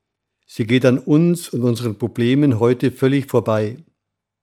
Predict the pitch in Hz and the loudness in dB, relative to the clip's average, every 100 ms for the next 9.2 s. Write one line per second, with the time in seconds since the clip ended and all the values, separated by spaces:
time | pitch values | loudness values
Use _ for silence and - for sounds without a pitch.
0 | _ _ _ _ _ _ _ _ _ _ | _ _ _ _ _ _ _ _ _ _
1 | - 135 123 135 147 139 139 143 139 107 | -6 -4 -2 2 2 2 2 0 -2 -6
2 | 101 - _ _ _ _ _ _ _ _ | -8 -10 _ _ _ _ _ _ _ _
3 | _ _ _ - 110 - 127 147 135 117 | _ _ _ -6 -6 -2 2 2 2 0
4 | 113 113 - 131 135 120 107 101 110 135 | 0 -2 -2 -2 -2 -4 -4 -4 -8 -12
5 | _ _ _ _ _ _ _ _ 110 - | _ _ _ _ _ _ _ _ -12 -12
6 | - 101 104 131 135 151 139 139 135 - | -12 -6 -2 -2 -2 -2 -2 -2 -4 -4
7 | 120 117 123 139 - - - _ _ _ | -4 0 -2 -4 -12 -18 -20 _ _ _
8 | 127 - - 147 170 143 107 107 127 123 | -8 -6 -2 0 2 0 0 0 -2 0
9 | 135 117 | -2 -2